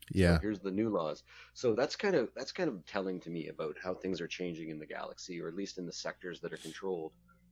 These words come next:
Speaker 1: by the New Republic.
Speaker 2: Yeah, and I mean, they make a point of, like, they mention, you know, when we're patrolling the Rim. So,
Speaker 1: Mm-hmm.
Speaker 2: whereas the Empire, you know, you were led to believe that the Empire didn't have as big of a, a presence in the Outer Rim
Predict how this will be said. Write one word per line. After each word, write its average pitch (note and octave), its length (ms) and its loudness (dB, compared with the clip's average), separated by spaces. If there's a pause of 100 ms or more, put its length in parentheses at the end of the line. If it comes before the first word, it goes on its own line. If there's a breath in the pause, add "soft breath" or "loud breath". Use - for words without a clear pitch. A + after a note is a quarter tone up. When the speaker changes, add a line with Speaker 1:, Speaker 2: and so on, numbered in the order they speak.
(280)
Speaker 1:
by F2 160 -4
the D#2+ 80 -6
New D#2+ 140 -6
Republic. D#2 500 -6 (400)
Speaker 2:
Yeah, A2+ 440 12
and A2+ 160 10
I A2+ 40 10
mean, A2+ 320 8
they B2+ 120 10
make C3 220 8
a - 40 4
point A2 320 8
of, G2 280 8
like, F2+ 440 8
they G#2 220 10
mention, G2+ 340 6
you F#2 100 6
know, D#2+ 100 6
when F2+ 180 8
we're F#2+ 200 10
patrolling F2+ 600 8
the F2 160 6
Rim. D#2 440 8 (580)
So, - 260 8
Speaker 1:
Mm-hmm. F2+ 1000 8
Speaker 2:
whereas G2+ 400 12
the G2 180 10
Empire, G#2 500 12
you F#2 140 8
know, F2+ 100 8
you F2+ 160 8
were F#2 80 8
led G#2 220 10
to G#2+ 60 10
believe G2 420 8
that F2+ 100 4
the F#2 160 6
Empire G2+ 380 6
didn't F2+ 300 2
have F2+ 340 4
as F#2+ 160 4
big F#2+ 240 4
of E2+ 100 6
a, E2+ 160 6 (140)
a D#2+ 140 2
presence C3+ 520 6
in C#3 120 6
the C#3 140 8
Outer C3 320 10
Rim C#3+ 420 8